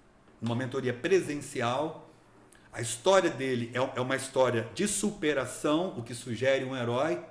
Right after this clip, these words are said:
Então estamos descobrindo,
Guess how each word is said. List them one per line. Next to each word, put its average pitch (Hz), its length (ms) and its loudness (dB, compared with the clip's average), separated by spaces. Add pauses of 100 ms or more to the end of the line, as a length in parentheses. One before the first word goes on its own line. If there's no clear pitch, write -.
(1800)
Então 123 180 -2
estamos 160 320 2
descobrindo, 139 840 0